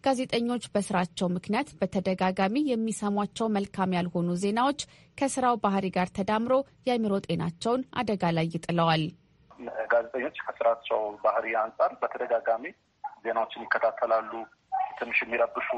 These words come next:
Speaker 2: ምስሎችን ያያሉ፣ ይመለከታሉ እና እነዚህ ከፍተኛ የሆነ ጭንቀት ሊፈጥሩባቸው ይችላሉ። ድባት ውስጥ ሊከቷቸው ይችላሉ። ከዛ በተጨማሪ ደግሞ ሰዎች ታሪኮቻቸውን በሚነግሯቸው ጊዜ ራሱ ያንን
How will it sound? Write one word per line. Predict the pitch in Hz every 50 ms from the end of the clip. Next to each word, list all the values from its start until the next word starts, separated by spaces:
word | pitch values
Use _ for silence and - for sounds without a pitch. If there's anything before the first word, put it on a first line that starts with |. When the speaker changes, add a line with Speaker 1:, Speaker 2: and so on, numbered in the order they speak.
| 113 113 113 - -
Speaker 2:
ምስሎችን | 123 117 113 - - 117 110 - - 117 113
ያያሉ፣ | 117 117 113 110 113 117 117 117
ይመለከታሉ | 117 120 - - 117 - - - - - - - 190 190
እና | 185 - 185 - - _ _ _ _ _ _ _ _ -
እነዚህ | 113 117 123 127 - 170 175
ከፍተኛ | - 139 - - - 131 123
የሆነ | 123 117 - 120 120 120
ጭንቀት | - - 131 - - 123 -
ሊፈጥሩባቸው | - 110 - 113 - - - - 107 107 - - 113
ይችላሉ። | 107 - - - 104 104 104 - - _ _ _ _ 294 254 - - 254 - - 110 107 107 - 107 - - -
ድባት | - - - 120 113 -
ውስጥ | 117 - -
ሊከቷቸው | - - 113 - - 117 107 - - 120
ይችላሉ። | 107 - - 117 110 107 110 107 - - - _ _
ከዛ | - 120 113 - 120
በተጨማሪ | 113 117 - - 123 117 117 117 113 117 117
ደግሞ | - 120 127 135 175 196 - _ _ _ _ - - - _ -
ሰዎች | - 123 120 120 - - - - -
ታሪኮቻቸውን | - 123 120 117 113 - 123 - 123 117 - - 127 113
በሚነግሯቸው | 117 117 117 117 117 113 113 - 117 110 - - - 117
ጊዜ | 110 107 - 113 113
ራሱ | 113 117 - - 190 254 - _ _ _ _ _ _ _ -
ያንን | 120 120 123 123 127 123